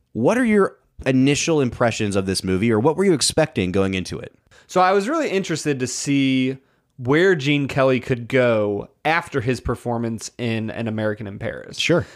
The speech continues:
Speaker 2: Because I really enjoyed him in An American in Paris. We talked about it on the previous episode. The, the scene with him and the children
Speaker 1: Yeah.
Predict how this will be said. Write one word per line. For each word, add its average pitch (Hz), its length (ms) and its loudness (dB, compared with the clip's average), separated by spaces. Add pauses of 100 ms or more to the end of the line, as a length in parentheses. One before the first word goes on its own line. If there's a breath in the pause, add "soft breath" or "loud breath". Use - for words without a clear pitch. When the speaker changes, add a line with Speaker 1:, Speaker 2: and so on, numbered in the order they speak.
(100)
Speaker 2:
Because 156 200 2
I 240 200 2
really 160 520 2
enjoyed 120 440 2
him 110 180 -4
in 107 340 -6 (160)
An 120 100 -2
American 110 360 -2
in 110 60 -6
Paris. 107 380 -2
We 139 140 2
talked 139 240 0
about 127 220 2
it 123 120 2
on 117 220 -2
the 110 200 -2
previous 165 460 2
episode. 110 580 -2 (360 soft breath)
The, 160 500 0
the 190 120 2
scene 226 340 -2
with 202 180 2
him 208 140 0
and 202 100 -2
the 190 60 2
children 123 640 -2 (100)
Speaker 1:
Yeah. 82 280 2